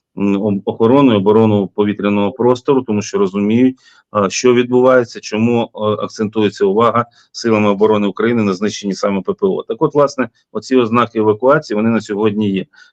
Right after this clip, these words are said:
Чому міст? Тому що він, принаймні, поки що функціонує,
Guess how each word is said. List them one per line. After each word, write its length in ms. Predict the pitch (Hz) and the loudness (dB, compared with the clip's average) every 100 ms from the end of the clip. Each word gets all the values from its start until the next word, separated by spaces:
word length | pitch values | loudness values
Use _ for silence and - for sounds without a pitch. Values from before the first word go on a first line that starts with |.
| _ | _
Чому 300 | 127 123 117 | 2 4 6
міст? 320 | 127 151 - | 4 2 0
Тому 200 | 113 110 | -2 -2
що 180 | - 113 | -2 0
він, 220 | 143 - | 0 0
принаймні, 440 | 113 110 101 95 | 0 2 0 -2
поки 280 | - 104 - | -4 -4 -4
що 220 | - - - _ _ | -6 -6 -6 _ _
функціонує, 840 | 131 113 113 113 110 120 143 147 | -2 -2 0 0 4 4 4 0